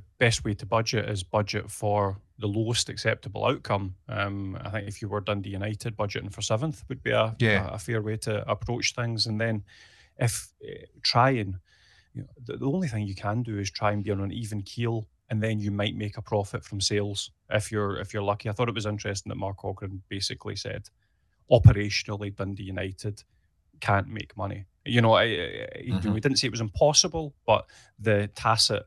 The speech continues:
Speaker 1: undertone of it was pretty clear. It was because of the size of the football club and the overheads and just the general operational cost base, you,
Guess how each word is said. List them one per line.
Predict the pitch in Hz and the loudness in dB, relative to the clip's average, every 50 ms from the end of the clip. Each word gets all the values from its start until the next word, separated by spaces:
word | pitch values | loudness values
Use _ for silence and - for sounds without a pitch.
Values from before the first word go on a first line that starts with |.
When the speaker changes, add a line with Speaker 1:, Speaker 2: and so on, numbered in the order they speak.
| _ - | _ -4
Speaker 1:
undertone | - 117 107 101 107 101 - 110 107 101 | -2 -2 0 0 -2 -2 -4 -4 -4 -2
of | 104 98 98 | -2 -4 -4
it | 101 78 | -6 -8
was | - - | -8 -4
pretty | - - - - 101 104 | 0 0 0 0 -2 -8
clear. | - - - 110 101 98 92 90 - | -12 -12 -8 -6 -4 -4 -6 -6 -8
It | - 95 98 | -12 -10 -8
was | 101 101 - - - - - - _ - | -6 -6 -8 -8 -12 -20 -20 -20 _ -10
because | - - - 120 123 117 | -6 0 4 6 6 6
of | 127 101 104 | 4 0 -2
the | 92 | 2
size | - - - 107 110 123 135 139 131 - | 4 4 4 4 4 2 2 0 -2 -2
of | 123 104 | -4 -6
the | - 120 | -6 -8
football | - - 147 - - 143 147 143 | -4 -4 -4 -2 -2 -2 -2 -2
club | - - 156 165 175 - - - - _ _ _ _ _ _ _ _ - | -2 -2 0 0 0 0 -2 -6 -6 _ _ _ _ _ _ _ _ -2
and | 113 107 104 104 104 104 98 98 95 - | 0 2 2 2 2 0 -2 -2 -4 -4
the | - 107 | -4 -2
overheads | - 113 120 123 - 143 123 113 127 123 123 123 131 123 - | 0 0 0 2 2 2 2 2 2 0 0 0 -2 -2 -4
and | - - 104 | -6 -6 -6
just | 104 110 - - | -4 -4 -6 -6
the | - 104 | -6 -6
general | 104 - 113 110 113 113 107 104 98 98 101 - - _ _ _ - | -2 0 0 0 0 0 -2 -4 -4 -6 -8 -12 -18 _ _ _ 4
operational | - 117 - - - 113 113 117 120 - - 101 107 104 98 | 4 4 6 4 2 0 2 0 0 0 0 0 0 -2 -2
cost | - - 107 113 113 - - _ | -2 0 2 2 2 0 -4 _
base, | - 123 117 113 - - - _ _ _ _ _ _ _ _ - | -4 -2 -2 -2 -2 -6 -8 _ _ _ _ _ _ _ _ -4
you, | 123 | -4